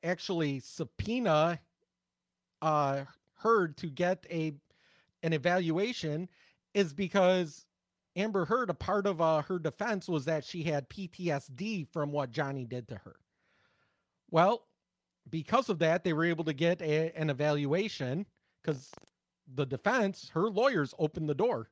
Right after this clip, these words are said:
to that. Then after she basically failed the evaluation, they said there's nineteen, she said there's nineteen or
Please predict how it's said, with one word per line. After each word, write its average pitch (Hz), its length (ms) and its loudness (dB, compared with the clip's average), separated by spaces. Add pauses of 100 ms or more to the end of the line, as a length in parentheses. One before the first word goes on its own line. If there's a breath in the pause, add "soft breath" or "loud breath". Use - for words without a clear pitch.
(140)
to 143 180 -4
that. 117 240 -8 (920 soft breath)
Then 208 580 2 (200)
after 190 540 2 (180)
she 208 160 -14
basically 165 500 -2 (100)
failed 202 300 4
the 165 120 2
evaluation, 160 840 0 (340 soft breath)
they 202 80 2
said 269 220 6
there's 180 300 4 (420)
nineteen, 233 880 -2 (160)
she - 200 -12
said 208 200 0
there's 147 220 0
nineteen 220 560 -2
or 151 340 0